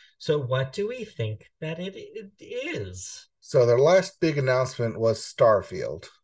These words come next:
Speaker 1: Mm-hmm.
Speaker 2: I say they announced Starfield two.
Speaker 1: No. <laughs>
Speaker 2: Okay.
Speaker 1: It's not Starfield.
Speaker 2: Starfield D L C.
Speaker 1: No.
Speaker 2: Expansion to Starfield. Starfield ear.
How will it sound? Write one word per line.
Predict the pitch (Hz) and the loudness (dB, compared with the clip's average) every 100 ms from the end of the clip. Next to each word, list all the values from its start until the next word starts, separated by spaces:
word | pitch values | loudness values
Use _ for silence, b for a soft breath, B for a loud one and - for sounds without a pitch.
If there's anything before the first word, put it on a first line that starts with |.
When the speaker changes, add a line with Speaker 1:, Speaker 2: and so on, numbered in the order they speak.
| _ _ _ | _ _ _
Speaker 1:
Mm-hmm. | 127 117 101 98 85 95 _ _ _ _ _ _ _ _ _ - | -6 -6 -6 -8 -10 -16 _ _ _ _ _ _ _ _ _ -2
Speaker 2:
I | 117 120 | 2 2
say | - 131 | 2 2
they | 123 | 4
announced | 123 117 110 - | 4 4 2 2
Starfield | - 110 123 101 - | 2 2 2 0 -2
two. | 104 76 - _ _ - | -4 -4 -6 _ _ -8
Speaker 1:
No. | 110 87 | -8 -8
<laughs> | - - - _ _ _ _ B B B - | -14 -18 -20 _ _ _ _ B B B -6
Speaker 2:
Okay. | 117 | -4
Speaker 1:
It's | 135 | -2
not | 139 | -2
Starfield. | 147 131 131 117 139 120 | 4 6 6 6 4 4
Speaker 2:
Starfield | |
D | 131 131 | 4 6
L | 123 117 | 8 6
C. | - 120 110 101 B B _ _ _ b - | 4 0 2 0 B B _ _ _ b -12
Speaker 1:
No. | 101 | -8
Speaker 2:
Expansion | 98 - 139 127 135 123 | -6 2 4 4 2 0
to | |
Starfield. | 110 123 113 - 98 98 - _ _ b b b - | 2 4 4 2 -6 -6 -10 _ _ b b b -16
Starfield | - 147 139 151 147 131 | 4 6 6 6 6 6
ear. | 117 87 | 4 2